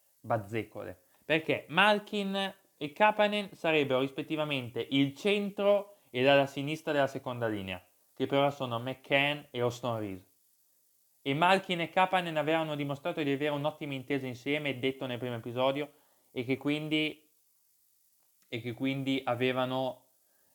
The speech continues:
eh, quindi, ehm, un ottimo attacco e che portavano molti punti a Pittsburgh.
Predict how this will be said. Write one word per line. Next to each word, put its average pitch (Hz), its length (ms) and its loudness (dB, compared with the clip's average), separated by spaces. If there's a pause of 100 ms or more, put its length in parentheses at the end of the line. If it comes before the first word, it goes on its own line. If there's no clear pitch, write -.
(100)
eh, 117 380 4
quindi, 127 720 0
ehm, 107 800 2
un 120 160 -4
ottimo 135 400 2
attacco 127 640 2
e 120 100 4
che 120 140 -4
portavano 123 560 4
molti 120 340 -2
punti 117 580 -8 (280)
a 117 160 0
Pittsburgh. 98 520 -4